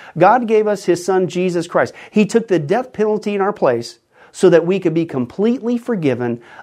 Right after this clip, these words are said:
of everything we've ever done and be made holy through Jesus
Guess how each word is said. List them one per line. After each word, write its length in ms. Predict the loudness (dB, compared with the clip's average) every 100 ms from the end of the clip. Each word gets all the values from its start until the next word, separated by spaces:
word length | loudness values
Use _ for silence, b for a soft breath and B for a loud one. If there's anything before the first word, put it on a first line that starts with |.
| 0
of 220 | 0 0 -2
everything 460 | -2 0 -2 -2 0
we've 140 | 0
ever 200 | -2 -2
done 300 | 0 -2 -2 B B
and 180 | -2 0
be 160 | 2 0
made 460 | 0 0 2 0
holy 640 | 0 -2 -2 0 -2 -4 -10 _ _
through 180 | -2 -2
Jesus 600 | 0 0 0 0 -4